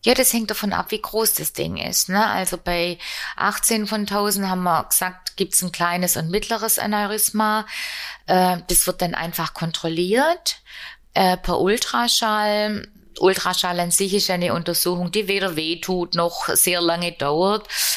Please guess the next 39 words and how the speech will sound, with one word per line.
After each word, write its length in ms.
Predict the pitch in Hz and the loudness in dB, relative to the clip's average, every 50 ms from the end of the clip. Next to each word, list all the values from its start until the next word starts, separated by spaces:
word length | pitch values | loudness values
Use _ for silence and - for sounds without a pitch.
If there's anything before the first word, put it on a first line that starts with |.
| - - - | -4 -4 -4
Also 240 | - 180 170 180 | -2 -2 -2 -2
das 220 | 170 175 175 - - | -2 -2 -2 -2 0
ist 340 | - 190 175 - - - 175 | -2 -2 -2 -2 0 2 2
auch, 340 | 170 165 165 170 - - - - | 4 4 2 0 -2 -4 -4 -2
äh, 360 | - 170 170 175 170 - - - | -2 -2 -2 -2 -2 -2 -4 -4
m, 460 | - - 160 160 - - 156 170 160 - | -4 -6 -6 -6 -6 -8 -10 -10 -10 -6
sag 280 | - - - 180 175 170 | -4 -2 0 0 0 0
ich 80 | 165 | -2
mal, 160 | 170 170 170 | -4 -4 -4
eine 140 | 170 170 170 | -4 -4 -4
Form 260 | - - 175 175 175 | 0 0 0 0 0
von 180 | 175 - 185 175 | -2 -2 -4 -4
Diagnostik, 760 | - 175 170 170 165 - - 170 170 160 - - 175 170 _ - | -2 -2 -2 -2 -2 -2 -4 -2 0 0 0 0 -2 -4 _ -2
die 160 | 170 170 165 | -2 -2 0
sehr 500 | - - 170 160 160 160 151 - - - - - - - - - - | 0 2 2 4 4 2 2 0 -4 -12 -20 -20 -20 -20 -20 -14 -2
nicht 220 | - 190 202 - - | 2 4 4 6 6
unangenehm 680 | - 202 214 220 220 214 220 214 208 220 220 220 220 | 4 4 2 2 0 -2 -2 -4 -2 -2 -2 -2 -2
ist. 340 | 226 240 262 294 - - - - - - - - - - - - - - - - - - - | 0 0 2 2 0 0 -2 -4 -8 -8 -8 -8 -8 -6 -6 -6 -6 -8 -10 -12 -12 -4 0
Wenn 200 | 185 208 208 202 | 2 4 4 4
sich 180 | - 208 - | 2 2 2
dann, 420 | - 208 185 180 190 185 185 - - - | 4 4 4 4 2 0 -6 -8 -8 -4
wenn 180 | 185 190 202 | -2 0 0
erkannt 460 | 190 180 175 - 190 190 202 214 208 | 0 0 -2 0 -2 -2 -2 -2 -4
wird, 160 | 240 226 - 190 | -4 -2 -2 0
dass 120 | 190 - | 0 0
es 140 | - - - | 2 0 0
sich 180 | 185 - - | -2 -2 -2
weiter 320 | - 180 180 180 - - - | -2 0 0 0 -2 -2 -2
ausdehnt, 680 | - 185 214 - - - - 220 214 214 214 202 - - | -2 0 0 0 0 0 -2 -2 -2 0 -2 -2 -4 -2
kann 240 | - 196 190 190 190 | -2 -2 -2 0 0
man 220 | 190 190 190 180 | 0 0 0 0
dann, 360 | 185 180 180 185 190 190 180 - | 0 0 0 0 -2 -4 -4 0
kann 180 | - 196 202 226 | 2 2 4 4
es 140 | 220 196 | 4 4
dann 240 | - 202 185 190 180 | 2 2 0 0 -2
gegebenenfalls 720 | 175 170 - 180 185 202 220 208 196 - 196 190 190 - - | -2 -2 -2 -2 -2 -2 -2 -4 -2 0 0 0 0 0 0
später 420 | - - 190 185 190 190 - 196 | 0 0 0 0 0 0 -2 -4
dann 260 | 185 - 180 180 180 | -2 -2 -4 -4 -2
doch, 320 | 165 185 202 202 - - | 0 0 0 0 -2 -8